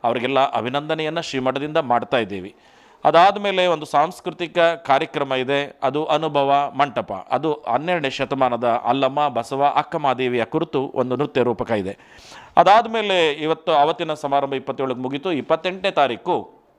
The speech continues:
ನಮ್ಮ ಒಂದು ಸಮಾರಂಭದ ಉದ್ಘಾಟನಾ ಸಮಾರಂಭ. ಉದ್ಘಾಟನೆ ಸಮಾರಂಭದಲ್ಲಿ ಒಂದು, ಆ,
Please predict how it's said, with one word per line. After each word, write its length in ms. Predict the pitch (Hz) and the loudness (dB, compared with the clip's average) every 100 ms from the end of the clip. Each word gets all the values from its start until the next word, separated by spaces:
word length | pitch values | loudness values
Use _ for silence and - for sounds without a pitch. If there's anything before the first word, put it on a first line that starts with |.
| _ _ _ _ _ - - - _ 123 | _ _ _ _ _ -20 -20 -20 _ 2
ನಮ್ಮ 260 | 160 202 190 147 117 110 | 2 4 2 4 2 -2
ಒಂದು 340 | 139 147 143 | -6 -4 -4
ಸಮಾರಂಭದ 920 | 143 143 170 170 151 143 139 127 120 - _ | -2 2 4 2 -2 0 0 0 -4 -16 _
ಉದ್ಘಾಟನಾ 460 | 143 139 151 180 175 | -6 -4 -2 -2 -4
ಸಮಾರಂಭ. 500 | - 131 107 95 95 143 160 _ _ _ _ - | -4 -2 -2 -2 -6 -8 -8 _ _ _ _ -6
ಉದ್ಘಾಟನೆ 640 | 151 180 208 208 202 202 | -2 4 4 2 -6 -6
ಸಮಾರಂಭದಲ್ಲಿ 1080 | 196 151 156 170 165 160 156 160 185 196 - _ _ _ - | -4 -2 2 2 0 -4 -4 -4 -6 -8 -12 _ _ _ -4
ಒಂದು, 280 | 139 170 170 160 151 139 - | -2 0 0 0 0 -4 -8
ಆ, 300 | - 110 | -14 -4